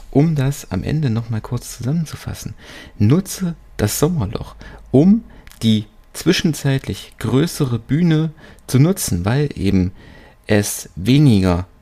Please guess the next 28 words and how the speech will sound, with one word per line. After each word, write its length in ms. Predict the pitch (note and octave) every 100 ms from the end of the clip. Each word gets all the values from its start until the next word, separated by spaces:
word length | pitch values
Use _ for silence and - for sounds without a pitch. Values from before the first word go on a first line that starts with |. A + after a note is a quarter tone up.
| -
Wettbewerb, 560 | A2+ - G#2 F2+ F2
sage 260 | - F2 F2
ich 140 | E2
mal, 180 | F2+ E2
in 160 | C#2+ E2+
dem 200 | E2+ E2
Sinne 240 | E2+ E2+
gibt. 280 | G#2 C#3 -
Und 100 | D2
es 140 | -
ist 300 | - C3+ - - - -
trotzdem 460 | - C3 - A#2+ -
immer 260 | B2 A#2
schwerer, 460 | A2 B2 C#3 A2 G#2+ - - -
geeignete 480 | B1+ A#2 B2 A2+
Fachkräfte 560 | - C3 B2 G#2 G#2 -
zu 120 | -
finden. 540 | G2 D3 F3+ - F2+ F2
Genau 260 | G#2 B2+
deswegen 640 | C3+ C3 - D3 B2+ B2+ C#3+ - - -
solltest 460 | G2+ A#2 B2+ -
du 200 | C3 E3+ - _ _ _ _ _ -
da 340 | G2+ B2 B2+ - -
eben 440 | - A2+ A2 G#2+ A#2 -
nicht 520 | A#2+ D#3+ D3+ - -
den 120 | F#2+
Fehler 320 | F#2+ F#2+ F2+
machen 380 | F2+ F#2 - B2+